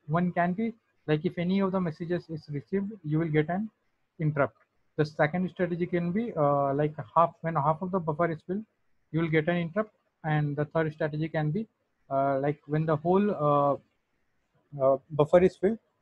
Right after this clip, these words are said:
you will get an interrupt. So on the interrupt, you will be actually reading the can messages value and will be, uh, giving it to the application. So, uh, here, uh, so this is the two strategies. Yes, uh, uh, you can mix actually,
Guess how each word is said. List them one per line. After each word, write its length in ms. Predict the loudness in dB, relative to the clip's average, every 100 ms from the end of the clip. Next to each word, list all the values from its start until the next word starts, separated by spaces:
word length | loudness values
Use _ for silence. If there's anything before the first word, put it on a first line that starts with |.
| -2
you 100 | 2
will 100 | 4
get 160 | 4 4
an 120 | 4
interrupt. 340 | 2 0 -4 _
So 180 | 0 2
on 160 | 4 4
the 80 | 2
interrupt, 340 | 0 -4 -2
you 60 | -2
will 100 | 0
be 140 | 2
actually 320 | 0 0 0
reading 360 | 2 2 0 -2 _ _ _ -8
the 120 | -4
can 240 | -2 0
messages 460 | -2 -2 -2 -2 -4
value 280 | -4 -2 -4
and 200 | -4 -4
will 100 | -2
be, 260 | 0 0 -2 -6
uh, 200 | -4 -2
giving 280 | -2 -4 -4
it 40 |
to 80 | -4
the 180 | -2 -4 _ _ _
application. 520 | -14 -10 -10 -10 -14 -20 _ _ _ _ _ _ _
So, 260 | -2 -2 -4 _ _ -16 -10
uh, 260 | -8 -8 -12 _ _ _
here, 240 | 0 0 0
uh, 260 | 0 0 -2
so 260 | -2 -4 -4 _
this 160 | -2 -2
is 140 | 0
the 100 | -2
two 280 | 0 2 2
strategies. 520 | 2 0 0 -2 -4 -6 _ _ _
Yes, 240 | -2 -2 -2
uh, 400 | -2 0 -2 -4 -6
uh, 400 | 0 0 0 -2
you 160 | -2 0
can 220 | 0 2
mix 220 | 0 0
actually, 360 | -4 -2 -4